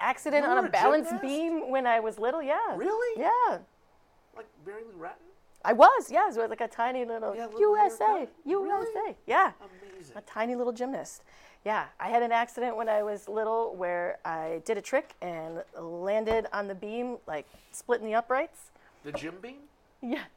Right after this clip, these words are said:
Speaker 1: And, uh, and it, I, it was so bad, I just, I couldn't even pee. It was 'cause I had hurt the lady part so bad.
Speaker 2: Amazing.
Speaker 1: Gymnastics, it's tough.
Speaker 2: I, what you
Speaker 1: Weddings,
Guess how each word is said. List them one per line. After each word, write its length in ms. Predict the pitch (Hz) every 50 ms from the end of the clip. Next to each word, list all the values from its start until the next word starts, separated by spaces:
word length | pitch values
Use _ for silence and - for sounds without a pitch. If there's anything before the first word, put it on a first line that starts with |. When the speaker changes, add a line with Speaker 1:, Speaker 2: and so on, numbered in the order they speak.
| _ _ _ _ _ _ _ - - - 302 320 339 302 269 - -
Speaker 1:
And, 260 | 214 233 254 269 247
uh, 300 | 240 214 202 202 208 202 -
and 180 | - 233 254 233
it, 260 | - - 247 226 - -
I, 240 | 220 226 233 226 - -
it 120 | 254 240
was 160 | 226 247 240
so 440 | - - - - 226 226 233 226 233
bad, 340 | 202 240 220 214 214 202 185 -
I 80 | 180 196
just, 160 | 175 180 - -
I 80 | 190
couldn't 300 | 185 - - 233 208 220
even 320 | 208 208 190 190 190 185 165 -
pee. 280 | - 202 180 165 143 - - _ _ -
It 120 | 185 175
was 220 | 165 185 170 - - -
'cause 160 | - 233 - 196
I 240 | 185 185 175 165 - -
had 220 | 180 185 180 170
hurt 260 | 165 165 196 196 -
the 180 | - 180 170 170
lady 220 | 175 185 185 185
part 300 | 185 - 170 156 151 -
so 120 | - 185 175
bad. 280 | 180 170 160 160 160 - _ _ _ _ - - _ _ _ _ _ _ _ - - -
Speaker 2:
Amazing. 340 | 156 170 185 180 - - - -
Speaker 1:
Gymnastics, 880 | 170 - 233 240 226 214 233 254 - - 208 151 - - - - - - - _ _ -
it's 180 | 196 185 - -
tough. 500 | - 233 202 185 143 - - - - - _ _ -
Speaker 2:
I, 40 | 156
what 280 | 160 - - - 214 220
you 60 | 247
Speaker 1:
Weddings, 440 | 269 302 320 311 262 208 175 190